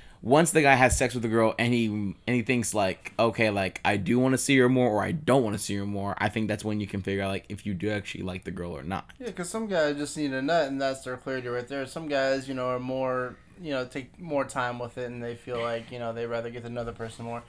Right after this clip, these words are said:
Speaker 2: I don't know, it, it varies from person to person. I don't think for things like that there's a general rule. Uh, I feel like,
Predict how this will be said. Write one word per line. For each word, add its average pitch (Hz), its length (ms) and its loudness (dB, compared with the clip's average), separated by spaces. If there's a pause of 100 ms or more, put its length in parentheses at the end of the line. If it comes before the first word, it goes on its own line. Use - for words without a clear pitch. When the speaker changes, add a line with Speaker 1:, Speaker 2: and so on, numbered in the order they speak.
(320)
Speaker 2:
I 202 120 2
don't 202 80 2
know, 190 160 -4
it, 196 120 -8
it 220 140 0
varies 214 440 2
from 180 120 4
person 147 460 4
to 135 40 -2
person. 123 520 2
I 147 80 0
don't 160 180 0
think 160 280 -8 (880)
for 165 160 -4
things 165 240 2
like 160 200 4
that 151 200 8
there's 143 200 2
a 135 80 0
general 139 520 2
rule. 135 420 -2 (480)
Uh, 135 300 0
I 143 100 0
feel 147 220 -4
like, 135 360 2